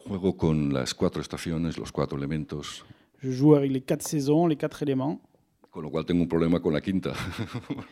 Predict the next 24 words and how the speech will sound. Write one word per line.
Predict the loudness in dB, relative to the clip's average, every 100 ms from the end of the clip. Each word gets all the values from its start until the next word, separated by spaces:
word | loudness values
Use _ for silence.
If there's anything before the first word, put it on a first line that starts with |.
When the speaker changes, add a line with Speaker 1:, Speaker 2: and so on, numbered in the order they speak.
| -12 -14 -16 -14 0
Speaker 2:
Et | 4 6 8 8
donc, | 8 6 6
je | 2 2
vais | 2
avoir | 2 0
un | -2
problème | -2 -2 -2 -2
pour | -4
le | -4
cinquième | -6 -6 -6
roman. | -6 -8 -12 _ _ _ _
<laughs> | -8 -8 -8 -8 -4
Speaker 1:
A |
lo | 2
mejor | 2 2 4 4 6
podré | 4 4 4 4
empezar | 2 2 2 2
a |
utilizar | 0 -2 -2 -2 2
armas | 0 0 -4
convencionales | -2 -2 -2 -4 -2 0 -2 -4 -10 -12 -14 -16 -18 -6
y | 0 2 2 0 -4 -4
armas | -2 0 -2 -6
convencionales. | -8 -8 -8 -6 -4 -6